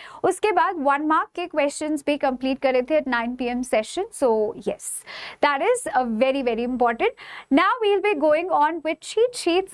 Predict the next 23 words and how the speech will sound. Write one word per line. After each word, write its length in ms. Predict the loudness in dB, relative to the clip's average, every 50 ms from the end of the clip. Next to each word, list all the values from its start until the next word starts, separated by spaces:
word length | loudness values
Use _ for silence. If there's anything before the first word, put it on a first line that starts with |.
| -2 0
of 340 | 2 2 2 2 0 -2 -2 -2
metals 400 | -2 -2 -2 0 0 0 0 0 0 -2
and 200 | -2 0 0 0
non-metals। 560 | 0 0 0 -2 -4 -4 -2 -4 -4 0 0
और 100 | 2 2
आगे 320 | 4 2 2 2 2 2 2
आने 220 | 2 2 2 0
वाले 260 | 0 0 0 0 -2
सेशन 360 | 0 0 -2 -2 -2 -4 -2
में 140 | 0 0 2
हम 220 | 2 2 0 0 0
लोग 140 | 0 -2
ethanol 460 | -2 -4 -2 0 2 2 2 2 2 0
and 220 | 0 0 -2 -2
ethanoic 340 | -2 -2 0 0 0 2 0
acid 340 | 0 0 -2 -2 -6 -2 0
complete 400 | -2 -2 0 0 -2 -2 0 0
करेंगे 360 | 0 0 2 0 0 0 0
of 100 | 0 0
carbon 320 | 0 0 0 0 0 -2
and 160 | -2 -2 -2
its 180 | -4 -8 -8 -2
compound। 440 | 0 0 0 2 0 0 2 2